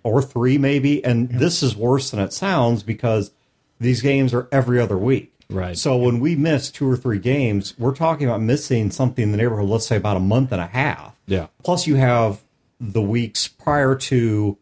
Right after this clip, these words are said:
Speaker 1: because it's an even number of weeks, right? So you have the game, then there's the intended off week, then the missed game, then the intended off week, then
Speaker 3: Mm-hmm.
Speaker 1: a missed game.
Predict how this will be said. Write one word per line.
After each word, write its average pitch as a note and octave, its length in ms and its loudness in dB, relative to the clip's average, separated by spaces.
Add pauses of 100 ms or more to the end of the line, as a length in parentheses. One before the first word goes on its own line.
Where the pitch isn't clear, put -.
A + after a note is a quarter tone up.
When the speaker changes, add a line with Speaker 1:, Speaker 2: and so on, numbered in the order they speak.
(200)
Speaker 1:
because C3+ 240 0
it's D3 300 0
an A2 100 2
even A#2+ 220 2
number G#2 240 2
of F#2+ 80 -2
weeks, A#2+ 260 -2
right? G#2+ 160 2
So A#2 180 2
you G2+ 180 0
have D3 300 2
the B2 60 0
game, G#2 560 2 (240)
then B2 180 0
there's G2+ 200 0
the G2 100 0
intended F#3 480 0
off G2+ 300 2
week, F#2+ 400 -4
then A#2 200 0
the C3 60 2
missed G#2+ 300 -2
game, F2+ 320 -2
then G2+ 100 -2
the F#2+ 80 0
intended D3+ 340 -2
off A#2+ 220 0
week, G#2 140 -4
then A2+ 100 2
Speaker 3:
Mm-hmm. G#2 80 2
Speaker 1:
a A2+ 40 2
missed - 180 0
game. F#2+ 220 -6